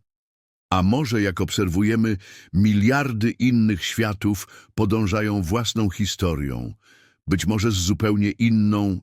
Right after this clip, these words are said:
niż nasza, świadomością? Wszechświat jest ogromny, niezrozumiały, a jednocześnie pełen możliwości, które podważają nasze postrzeganie rzeczywistości. Zostaw komentarz.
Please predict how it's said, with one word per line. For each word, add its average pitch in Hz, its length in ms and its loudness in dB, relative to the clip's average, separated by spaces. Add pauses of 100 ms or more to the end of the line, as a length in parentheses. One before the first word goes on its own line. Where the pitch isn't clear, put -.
niż 95 280 2
nasza, 110 520 0 (580)
świadomością? 80 840 -4 (420)
Wszechświat 95 760 -4
jest 78 240 -2
ogromny, 101 720 0
niezrozumiały, 107 1000 0 (300)
a 120 100 0
jednocześnie 127 680 0
pełen 123 340 0
możliwości, 110 960 0 (280)
które 110 260 0
podważają 110 840 -2
nasze 110 320 0
postrzeganie 95 840 -2
rzeczywistości. 73 1000 -6 (540)
Zostaw 147 400 0
komentarz. 71 840 -4